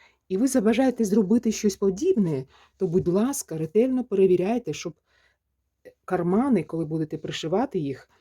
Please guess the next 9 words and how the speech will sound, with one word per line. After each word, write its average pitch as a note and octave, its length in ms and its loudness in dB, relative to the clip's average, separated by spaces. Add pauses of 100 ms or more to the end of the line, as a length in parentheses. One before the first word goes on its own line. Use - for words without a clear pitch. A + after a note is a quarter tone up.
(240)
вони F#3 340 4
співпадали F#3 1000 -2 (120)
з - 180 -12
передньою E3 960 2 (1300)
частиною C#3 840 -6 (1160)
і C#4 320 2 (220)
з D#3 60 -16
задньою E3+ 560 0
частиною. C#3 800 -6